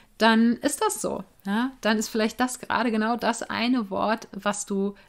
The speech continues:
lesen solltest, was du formulieren solltest. Und, ähm, vertrau da einfach, dass Dinge kommen werden, wenn du dich dafür öffnest. Ja. Und das ist wirklich auch was, äh, womit du einfach mal rumspielen kannst. Ja? Das ist jetzt weniger eine Methode, wie gesagt, wo es darum geht,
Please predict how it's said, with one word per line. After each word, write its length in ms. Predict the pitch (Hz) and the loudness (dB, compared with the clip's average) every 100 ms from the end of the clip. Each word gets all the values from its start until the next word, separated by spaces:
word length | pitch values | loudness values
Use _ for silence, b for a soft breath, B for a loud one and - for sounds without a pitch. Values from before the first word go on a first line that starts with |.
| - | 0
lesen 340 | 196 220 196 | 2 4 2
solltest, 520 | - - - - - | -2 -8 -8 -10 -8
was 200 | 190 190 | -6 -6
du 160 | - 190 | -2 -4
formulieren 600 | - 190 185 185 180 165 | -2 -2 -2 -2 -4 -6
solltest. 640 | - 170 175 - - - | -8 -10 -10 -14 -14 -14
Und, 320 | - 175 180 - | -12 -10 -10 -10
ähm, 200 | 180 180 B B B | -8 -10 B B B
vertrau 440 | - 214 - 233 | -2 4 8 8
da 160 | 247 190 | 8 4
einfach, 540 | 175 196 - 233 240 - 190 | 0 0 2 0 -2 -10 -8
dass 640 | 185 190 196 - - - _ _ _ - - | -4 0 -2 -2 -6 -8 _ _ _ -10 2
Dinge 240 | 220 214 | 4 2
kommen 480 | 196 - 214 208 202 | 2 4 4 2 0
werden, 360 | 175 180 180 175 | -2 -2 -2 0
wenn 200 | 190 185 | 0 0
du 80 | |
dich 160 | 180 - | -4 -10
dafür 300 | - - 170 | -10 -10 -12
öffnest. 500 | - - - - - - _ _ | -14 -16 -16 -18 -20 -20 _ _
Ja. 80 | - - - _ - B B B - | -20 -20 -20 _ -20 B B B 2
Und 100 | 202 | 4
das 80 | 269 | 6
ist 120 | 254 | 6
wirklich 280 | 262 262 220 | 4 4 4
auch 100 | 214 | 4
was, 260 | 214 - | 2 0
äh, 380 | - 196 196 190 | 0 2 4 2
womit 500 | 190 196 202 196 208 | -2 -8 0 4 4
du 60 | 175 | 4
einfach 180 | 202 226 | 4 4
mal 80 | |
rumspielen 580 | 196 208 - - 185 165 | 4 2 0 -4 -6 -6
kannst. 380 | - - 190 - | -4 -4 -4 -2
Ja? 180 | 208 277 | 0 2
Das 200 | 196 - | 0 -2
ist 180 | 196 - | -4 -4
jetzt 200 | 196 185 | -4 2
weniger 420 | 226 240 202 202 | 2 4 2 2
eine 140 | 202 | 2
Methode, 460 | 202 196 226 214 202 | 0 0 2 2 0
wie 60 | |
gesagt, 300 | 196 190 - | -2 -4 -4
wo 40 | 190 | -6
es 100 | 190 | -4
darum 280 | 190 185 175 | -4 -2 2
geht, 260 | 190 185 | 2 0